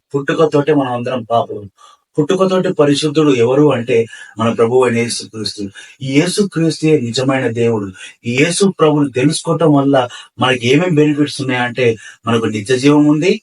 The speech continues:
ఇంకా నిత్య నరకం నుంచి మనం తప్పివేయబడ్డాం. ఇప్పుడు దేవునితో పాటు, యేసు ప్రభుతో పాటు మనం అందరము కలిసిపోయి, కలిసిపోయి ఉన్నాం.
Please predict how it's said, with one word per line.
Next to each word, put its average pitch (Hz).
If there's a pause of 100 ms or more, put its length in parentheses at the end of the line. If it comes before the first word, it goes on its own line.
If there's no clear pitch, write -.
(400)
ఇంకా 147
నిత్య 160
నరకం 151
నుంచి 135
మనం 117
తప్పివేయబడ్డాం. 127 (320)
ఇప్పుడు 113
దేవునితో 131
పాటు, 139 (420)
యేసు 165
ప్రభుతో 135
పాటు 117
మనం 120
అందరము 139 (280)
కలిసిపోయి, 143 (100)
కలిసిపోయి 165
ఉన్నాం. 110